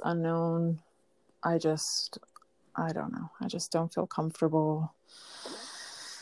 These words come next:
leaving at this point, but I don't know. I mean, we, I listened to your podcast yesterday and I kind of laughed when you guys said, "Is it us? Like,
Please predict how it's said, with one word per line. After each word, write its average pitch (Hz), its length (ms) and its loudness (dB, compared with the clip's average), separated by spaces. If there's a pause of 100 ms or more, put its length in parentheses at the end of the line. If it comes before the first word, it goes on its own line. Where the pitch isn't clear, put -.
(280)
leaving 214 540 12
at 180 140 10
this 190 180 8
point, 175 640 6 (300)
but 180 140 4
I 180 80 6
don't 208 180 10
know. 180 520 10
I 196 80 8
mean, 196 220 10
we, 190 140 12
I 196 80 12
listened 220 340 12
to - 80 6
your 214 80 12
podcast 202 520 10
yesterday 196 500 8
and 180 100 -2
I 175 240 0 (300)
kind 190 280 4
of 175 100 4
laughed 175 460 12
when 185 120 4
you 180 100 4
guys 170 240 10
said, 170 360 12
"Is 170 180 10
it 180 260 10
us? - 720 8 (220)
Like, 196 160 10